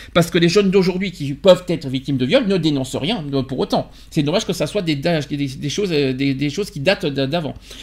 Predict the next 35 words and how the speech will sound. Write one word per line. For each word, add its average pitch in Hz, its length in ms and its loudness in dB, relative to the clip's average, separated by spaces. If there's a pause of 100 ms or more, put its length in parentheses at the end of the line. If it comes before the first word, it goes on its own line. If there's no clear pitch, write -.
(100)
Et 170 100 4
en 175 80 4
plus, 262 220 2
par - 180 -4
la 170 120 2
loi, 180 260 0
et 151 80 -2
j'en 151 120 -4
parlerai 143 260 -2
tout 131 160 -12
à 147 80 0
l'heure, 208 180 0 (220)
ceux 220 180 2
qui 208 180 -2
ont, 196 160 2
il 156 200 -4
y 160 80 2
a, 151 120 2
il 165 60 0
y 156 60 2
a 147 40 2
prescription 262 520 -2
pour 214 100 -6
ceux - 80 -4
qui 190 160 -6
datent, 165 300 -2
pour 165 140 -4
ceux 190 100 -6
qui 175 100 -14
datent 160 160 -2
des 160 140 -4
années 165 100 -2
quatre-vingts, 156 320 -4
quatre-vingt-dix, 139 420 -2
hein. 254 120 -6